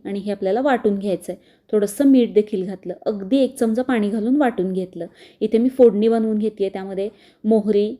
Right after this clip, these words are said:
उडीद डाळ, चना डाळ, कढीपत्ता, हिंग आणि हळद घातली. ही फोडणी यामध्ये घालून घेतली, सगळं चांगलं मिक्स करून घेतलं. याचे मी अप्पे बनवतेय, त्यासाठी अप्पे पात्र गरम व्हायला ठेवलं. या अप्पे पात्राची लिंक तुम्हाला वरती उजव्या कोपऱ्यात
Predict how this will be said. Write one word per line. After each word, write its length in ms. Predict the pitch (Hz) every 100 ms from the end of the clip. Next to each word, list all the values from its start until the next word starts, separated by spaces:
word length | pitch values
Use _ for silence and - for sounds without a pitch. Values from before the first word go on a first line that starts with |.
| _
उडीद 320 | 220 226 202 190
डाळ, 200 | 196 196 - _ _ -
चना 240 | 220 214
डाळ, 260 | 208 190 202 -
कढीपत्ता, 540 | 214 214 208 - 202 208
हिंग 240 | 214 202 196
आणि 240 | 202 226 240
हळद 240 | 220 196
घातली. 320 | 220 208 196 294 - _ -
ही 60 |
फोडणी 420 | 247 262 196 233
यामध्ये 300 | 254 208 214
घालून 300 | 196 208 180
घेतली, 260 | 185 190 165 175
सगळं 320 | - 185 175 214
चांगलं 280 | 233 214
मिक्स 300 | 226 220 -
करून 260 | - 233 233
घेतलं. 320 | 233 226 196 285 _ _ -
याचे 240 | 208 220
मी 120 | 233 262
अप्पे 300 | 226 - 220
बनवतेय, 420 | 214 214 196 214
त्यासाठी 420 | 233 208 226 208 -
अप्पे 240 | 214 -
पात्र 300 | 220 214 220
गरम 280 | 233 233 208
व्हायला 220 | 208 208
ठेवलं. 340 | 208 226 190 240 - -
या 140 | 277
अप्पे 260 | 262 269 277
पात्राची 540 | 269 269 254 247 277
लिंक 240 | 240 254 262
तुम्हाला 240 | 226 233
वरती 340 | 240 220 214 -
उजव्या 320 | 262 185 202
कोपऱ्यात 320 | 214 202 180